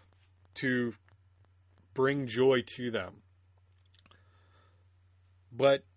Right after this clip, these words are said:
he was willing to give them the show of proof to put their minds at ease. And, it, you know, and once he did that, it says they were glad.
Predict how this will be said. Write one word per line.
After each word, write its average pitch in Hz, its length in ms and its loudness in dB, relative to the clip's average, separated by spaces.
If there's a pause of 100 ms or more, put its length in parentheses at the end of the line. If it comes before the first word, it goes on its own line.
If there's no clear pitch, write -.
(140)
he 143 220 -6
was 120 220 -6
willing 165 500 0
to 131 140 -8
give 131 400 -2
them 127 260 -2
the 104 100 -2
show 123 360 0
of 101 220 -2
proof 113 580 -6 (260)
to 107 80 -4
put 127 240 -2
their 110 120 0
minds 113 360 -4
at 101 120 -8
ease. 92 300 -10
And, 101 120 -10
it, 101 80 -12 (120)
you 131 140 -10
know, 117 240 -2 (560)
and 117 220 -6
once 156 240 0
he 147 160 -6
did 117 300 -4
that, 123 300 4
it 101 120 -10
says 101 340 -4
they 101 140 -2
were 95 200 -6
glad. 95 500 -2